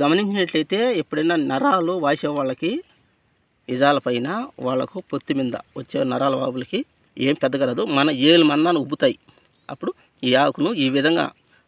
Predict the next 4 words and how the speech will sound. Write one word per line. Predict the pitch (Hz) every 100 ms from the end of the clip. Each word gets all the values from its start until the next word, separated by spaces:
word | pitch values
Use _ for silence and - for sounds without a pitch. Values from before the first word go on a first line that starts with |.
| 110
ఆముదం | 139 202 202 175
పూసి | 131 120 - 214 339 - _ _ _ _ _ _
వాడిసల | - 131 165 - 127 - _ _ _ _
కొంచెం | 131 117 110